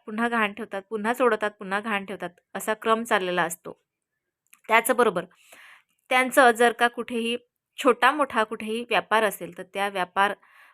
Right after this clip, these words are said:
उद्योगधंद्यात त्यांना कधीही यश मिळत नसतो, पाहिजे तसा यश मिळत नसतो. अशा वेळेला समजून जायचं की आपला गुरुग्रह हा मजबूत नाही.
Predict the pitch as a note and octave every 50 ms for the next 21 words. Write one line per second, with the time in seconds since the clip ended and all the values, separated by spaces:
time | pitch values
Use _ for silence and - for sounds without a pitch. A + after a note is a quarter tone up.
0 | _ G#3 A3+ G#3+ - A#3 B3 B3 A#3+ C4+ A#3+ G#3 G3+ G3 F#3+ - G3+ G3 G3+ -
1 | - A#3 A3 G#3 B3+ B3+ B3+ C4 B3+ A#3+ A#3 A#3 A#3+ B3+ C4+ C4+ D4 C#4 B3+ A3
2 | G#3 G#3 G#3 G3 F#3 F3 - _ F3 - - _ _ G3+ G#3 G#3+ G3 F3+ A#3+ C4
3 | C4 C4+ B3+ B3+ A3+ G#3+ G3+ G3+ G3+ - G3+ F#3 F3+ F3+ F3+ F3 F3 - _ -
4 | - - _ - F3+ - G#3+ G#3+ A3+ A#3+ A#3 G#3+ G3+ G3+ G3+ G3+ F#3 F3+ F3+ F#3
5 | F#3+ G#3 G3+ G3+ - G#3 F#3+ F#3+ - A3+ - _ - F#3 F#3 _ - F#3 F#3 F#3+
6 | - - _ - F3+ F3+ A3 A3 C4 C4 C4+ A#3+ G#3 G#3 F3+ G3 - G#3+ F#3 F3+
7 | - G#3 G3 G3 F3+ E3+ F3 F#3+ G#3 G3+ G#3+ G#3+ A3 A3 G#3+ -